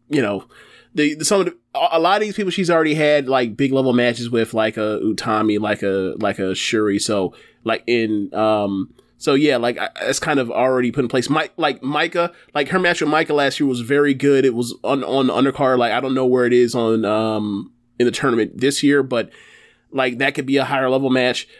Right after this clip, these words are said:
Uh, but, like, the way she, the way they've set her up, looking at her schedule, Tam, like, they backloaded her schedule. So, like, she's basically in,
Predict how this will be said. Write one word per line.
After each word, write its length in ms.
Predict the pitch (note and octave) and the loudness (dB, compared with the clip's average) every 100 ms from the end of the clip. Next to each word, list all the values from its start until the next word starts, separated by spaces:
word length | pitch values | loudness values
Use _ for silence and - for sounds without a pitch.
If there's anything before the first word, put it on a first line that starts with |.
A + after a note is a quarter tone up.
| _ _ | _ _
Uh, 300 | - A#2+ A#2 | 0 2 2
but, 180 | A#2 A2+ | 0 -2
like, 280 | A#2 A#2 - | -2 -2 -6
the 160 | C#3 C#3 | -2 2
way 200 | F3 G3+ | 2 0
she, 180 | - F3 | -6 -6
the 100 | E3 | -2
way 200 | E3 A3 | 0 0
they've 180 | A3 G#3 | 0 -2
set 260 | - F#3 | -2 -2
her 200 | F3+ D#3+ - | 0 -2 0
up, 240 | D3 - | -2 -2
looking 240 | A#2+ C#3 A#2+ | -6 -6 -6
at 80 | |
her 100 | C3 | -8
schedule, 420 | A#2+ - C3 A#2+ A2 | -6 -2 -2 -2 -8
Tam, 460 | - C3+ A#2 G#2+ | -2 -2 -2 -4
like, 340 | G2+ A2 G2+ - _ _ _ _ _ - - - _ _ _ _ _ _ _ | -2 -2 -2 -6 _ _ _ _ _ -20 -18 -20 _ _ _ _ _ _ _
they 140 | F3+ F3+ | -2 0
backloaded 580 | E3+ G3+ E3+ E3+ D#3 | 0 0 0 -4 -2
her 120 | D3+ C#3 | -2 -4
schedule. 520 | - D#3 C#3 A2 D2 | 0 0 0 -4 -6
So, 160 | - D3+ | 2 4
like, 300 | D3 C3+ - | 4 0 -2
she's 360 | - F#3+ G3 | -4 -2 -2
basically 560 | D3 D#3+ E3+ D3 C#3 B2+ | 0 -2 -2 -4 -4 -2
in, 500 | D3+ D#3 C#3 A#2+ A2 | 0 2 0 -2 -8